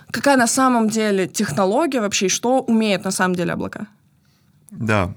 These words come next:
Speaker 2: ну, наверное, тут стоит начать с того, что, э, Яндекс Облако — это не только про хранение, это ещё и про вычисление, это про и различные конечные сервисы для решения каких-то конкретных прикладных задач.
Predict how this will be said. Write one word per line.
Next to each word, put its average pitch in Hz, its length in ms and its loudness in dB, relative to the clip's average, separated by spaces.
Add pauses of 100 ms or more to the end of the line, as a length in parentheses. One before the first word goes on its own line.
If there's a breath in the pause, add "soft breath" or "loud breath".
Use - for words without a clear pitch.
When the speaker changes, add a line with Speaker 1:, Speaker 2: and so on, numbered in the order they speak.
Speaker 2:
ну, 98 200 0
наверное, 123 320 2
тут 131 280 -4
стоит 113 180 -2
начать 110 220 -2
с - 40 -6
того, 123 260 0
что, - 680 -2
э, 98 220 0
Яндекс 120 400 0
Облако — 131 240 0
это 95 80 -2
не 101 80 2
только - 220 -2
про 107 140 -2
хранение, 98 540 2 (140)
это 113 240 -2
ещё 117 340 -2
и 120 240 0
про 110 340 -2
вычисление, 147 840 0 (380 loud breath)
это 113 240 0
про 107 180 -2
и 101 100 2
различные 98 560 0
конечные 147 560 2
сервисы 127 460 0
для 104 140 2
решения 101 360 0
каких-то 101 360 -6
конкретных 104 420 0
прикладных 110 400 0
задач. 135 400 0